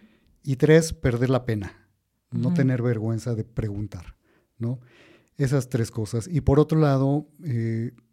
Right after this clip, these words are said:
Speaker 1: estar dispuesto a investigar
Speaker 2: Ujú.
Speaker 1: y estar dispuesto a preguntar. Pero lo último es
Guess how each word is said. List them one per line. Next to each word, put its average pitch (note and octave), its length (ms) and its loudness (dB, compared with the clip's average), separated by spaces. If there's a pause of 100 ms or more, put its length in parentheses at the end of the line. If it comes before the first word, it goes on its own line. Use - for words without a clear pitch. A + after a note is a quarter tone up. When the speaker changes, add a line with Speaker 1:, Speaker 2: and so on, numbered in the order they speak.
Speaker 1:
estar C#3+ 320 -2
dispuesto B2+ 560 0
a B2 40 2
investigar A2 800 -4 (300)
Speaker 2:
Ujú. F#3+ 400 -4 (1200)
Speaker 1:
y B2 220 -2
estar C3 320 -2
dispuesto A#2 480 -2
a A2 100 -4
preguntar. F#2+ 540 -2 (1500)
Pero A#2+ 220 0
lo A#2 100 2
último B2 460 2
es - 240 -8